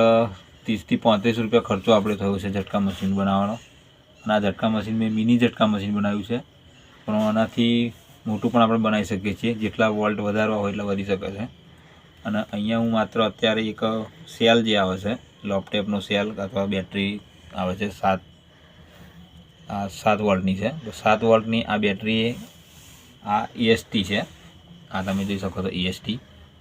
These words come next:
આ ટી વીની અંદર આવે છે. તો અમે જૂના ટી વીમાંથી કાઢી છે અને આ સેલ છે. અને એના ઉપર તમે જોઈ શકો છો,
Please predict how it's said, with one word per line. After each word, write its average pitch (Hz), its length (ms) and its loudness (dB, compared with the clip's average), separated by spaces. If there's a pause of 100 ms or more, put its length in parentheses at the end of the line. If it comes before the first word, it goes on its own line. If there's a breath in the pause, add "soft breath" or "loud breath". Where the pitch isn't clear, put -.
આ 104 80 0
ટી 104 200 0
વીની 110 240 4
અંદર 95 180 4
આવે 92 200 4
છે. 101 100 -2
તો 107 80 0
અમે 101 160 4
જૂના 101 280 2
ટી 104 160 4
વીમાંથી 98 320 2
કાઢી 90 260 2
છે 101 80 -2 (600)
અને 101 220 -2
આ 95 120 0
સેલ 107 280 2
છે. 101 100 -4 (500)
અને 95 140 -4 (180)
એના 104 280 0
ઉપર 104 320 0
તમે 101 240 0
જોઈ 104 160 0
શકો 95 300 0
છો, 101 100 0